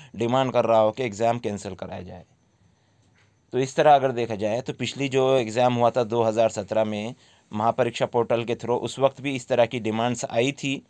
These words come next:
लेकिन आप देख रहे हैं कि पूरी तरह से वो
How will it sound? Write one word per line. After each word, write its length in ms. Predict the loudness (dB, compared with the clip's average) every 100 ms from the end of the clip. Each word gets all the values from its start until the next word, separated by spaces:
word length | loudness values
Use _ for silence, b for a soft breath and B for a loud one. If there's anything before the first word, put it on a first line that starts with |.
| _ b b b
लेकिन 460 | 0 0 2 -4 -4 -6 0
आप 140 | 0
देख 260 | 0 -2 0
रहे 300 | 0 0 -2
हैं 240 | -4 -6 -10 _ b b -8
कि 80 | -6
पूरी 320 | -4 0 0 2
तरह 220 | 4 4
से 120 | 2
वो 140 | -4